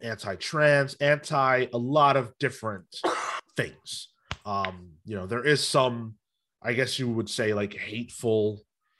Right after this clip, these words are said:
stuff on there, or just stuff that's, like, you know, iffy. Um, and so that caused a lot of concern. In fact, a lot of the creators who joined Substack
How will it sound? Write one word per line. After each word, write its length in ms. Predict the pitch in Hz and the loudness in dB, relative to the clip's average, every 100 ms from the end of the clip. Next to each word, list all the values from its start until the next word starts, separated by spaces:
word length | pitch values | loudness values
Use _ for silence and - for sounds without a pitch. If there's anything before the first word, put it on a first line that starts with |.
| - | -12
stuff 420 | - - 131 - | -4 0 2 2
on 240 | 131 120 113 | 0 0 0
there, 280 | 117 117 | 2 2
or 60 | 117 | 2
just 200 | 120 - | 0 -4
stuff 280 | - 196 - | 2 2 2
that's, 260 | 156 - 135 | -2 -2 0
like, 320 | 107 101 - _ _ _ _ _ _ _ - | 0 -2 -10 _ _ _ _ _ _ _ -10
you 80 | |
know, 260 | 113 82 76 _ _ _ _ _ _ _ - | -8 -8 -10 _ _ _ _ _ _ _ -10
iffy. 300 | - - - _ _ _ _ _ _ _ - | -10 -12 -20 _ _ _ _ _ _ _ 0
Um, 640 | 127 123 113 107 101 82 _ - | 4 6 4 0 -6 -12 _ -8
and 240 | 135 131 120 | -2 -2 -2
so 760 | - 139 127 120 117 110 101 - _ _ _ _ _ _ _ _ _ _ _ - 117 | 2 4 6 4 4 0 -6 -16 _ _ _ _ _ _ _ _ _ _ _ -18 2
that 360 | 175 185 165 - _ _ - | 4 6 2 -4 _ _ -4
caused 380 | 156 135 127 | 2 4 2
a 40 | 131 | 0
lot 240 | 113 110 | 0 -2
of 100 | 110 | -4
concern. 580 | 135 120 - 170 101 73 - | -8 -6 -2 -2 -2 -6 -14
In 100 | 113 | -14
fact, 440 | - 180 156 139 - | -4 2 2 0 -6
a 40 | |
lot 300 | 117 127 143 | 0 2 2
of 40 | 151 | 2
the 60 | |
creators 600 | 139 - 123 170 156 147 | -2 -6 -2 0 0 -2
who 100 | - | -6
joined 340 | 101 147 208 208 | -8 -4 -4 -4
Substack 600 | - 101 - 90 85 | -6 -6 -8 -8 -8